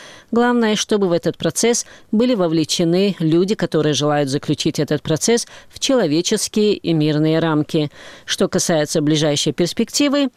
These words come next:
я думаю, что в первую очередь нужно восстановить доверие между сторонами. В этом направлении должны быть предприняты шаги, и я убеждён, это будет способствовать сближению наших позиций. Такого рода шаги должны быть предприняты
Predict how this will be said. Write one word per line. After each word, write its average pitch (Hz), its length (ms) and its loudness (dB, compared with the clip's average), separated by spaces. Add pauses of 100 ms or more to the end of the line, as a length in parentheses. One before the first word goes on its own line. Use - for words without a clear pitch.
(260)
я 269 180 4
думаю, 247 300 2
что - 180 -2
в - 80 -6
первую 151 400 2
очередь 247 380 2
нужно 220 280 2
восстановить 170 520 0
доверие 156 400 0
между 151 260 0
сторонами. 151 600 0 (400)
В - 40 0
этом 226 200 0
направлении 180 560 2
должны 156 340 0
быть 202 160 -2
предприняты 156 560 0
шаги, 165 380 0
и 156 160 -2
я 151 160 2
убеждён, 147 560 2 (340)
это 262 200 0
будет 185 220 0
способствовать - 760 -2
сближению 151 640 2
наших 143 340 -2
позиций. 151 580 0 (200)
Такого 247 360 0
рода 202 260 2
шаги 165 360 0
должны 160 360 0
быть 147 180 -2
предприняты 220 680 0